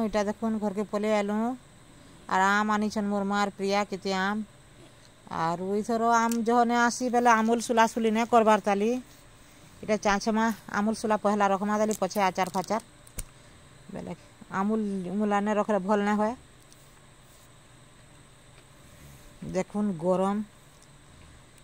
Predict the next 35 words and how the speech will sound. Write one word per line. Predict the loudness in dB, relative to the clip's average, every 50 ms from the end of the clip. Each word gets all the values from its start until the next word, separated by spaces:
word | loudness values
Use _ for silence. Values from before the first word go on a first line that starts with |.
| -8
କେତେ | -8 -6 -2 0 0 2
ଗରମ | 2 2 2 2
ଲାଗୁଛେ। | 4 2 2 2 2 0
ଆମର | 0 2 0 0 0
ଗଛ | 0 0 0 0
ତଲ | 0 0 0 2
ଅଛେ, | 0 0 0 -2
ନିକେ | -2 -2 -2 -2 -2
ନ | -2 -2 -2
ବସସୁଁ। | 0 0 0 0 -2 -6 -6 -4 -4 -4 -2
ଲାଇନ୍ | 0 0 0 0 -2 -4
ତ | -2 -2 0 0 2 2
ଅହରହ | 2 2 2 0 0 0 0 0 0
କାଟୁଛନ୍, | 2 0 0 0 -2 -4 -4 -4 -4 -4
କେତେବେଲେ | -8 -8 -8 -6 -6 -4 -4 -2 -2 -2 -2
ବି | -2 -2
ଲାଇନ୍ | 0 0 0 0 0 -4 -6 -8 -12 -20 -20 -20 -20 -20 -20 -12
ତାର୍ | -4 -2 -2 -2
ମାନେ | -2 -2 -4 -4
ଦିନେ | -4 -4 -2 -2 -2
ଯେନ୍ତା | -2 -2 -2 -2 -2 -2
କାଟୁଛନ୍, | -2 -4 -4 -4 -4 -2 -2 0
ରାତି | 0 0 0 0 -4
ହେନ୍ତା | -4 -4 -4 -4
କାଟୁଛନ୍। | -2 -2 -2 -2 -4 -8 -8 -8 -8 -8 -8
ଆର୍ | -8 -8 -8
ଏତେ | -6 -6 -6 -6
ଗରମ | -4 -2 -2 0 0 0 -2
ଥି | -2 -2 -2
ଏନ୍ତା | -2 0 0 0
ଲାଇନ୍ | 0 -2 -4 -4
କାଟଲେ | -4 -4 -4 -4 -4 -4 -4
ରହି | -4 -2 -2 -2 -2 -2
ନାଇଁ | -2 -4 -4
ହୁଏ। | -6 -8